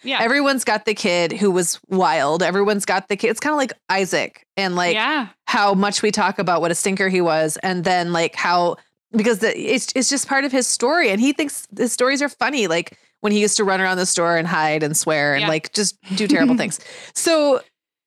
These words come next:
Speaker 2: I just feel like there's, a podcast allows there to be so much storytelling around
Speaker 1: Yeah.
Speaker 2: it
Speaker 1: Uh-huh.
Speaker 2: that softens it. Whereas if it's, like,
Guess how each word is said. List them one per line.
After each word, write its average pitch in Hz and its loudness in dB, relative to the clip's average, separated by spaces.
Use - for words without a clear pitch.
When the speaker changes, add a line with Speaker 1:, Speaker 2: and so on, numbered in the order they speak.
Speaker 2:
I 311 2
just 330 0
feel 381 4
like 381 2
there's, - -4
a 233 -2
podcast 262 -2
allows 202 2
there 214 0
to 214 0
be 196 2
so 190 -2
much 170 -2
storytelling 247 0
around 240 0
Speaker 1:
Yeah. 262 0
Speaker 2:
it 247 0
Speaker 1:
Uh-huh. 214 -2
Speaker 2:
that 196 0
softens 247 0
it. 294 0
Whereas 226 2
if 254 0
it's, 254 -2
like, 233 -2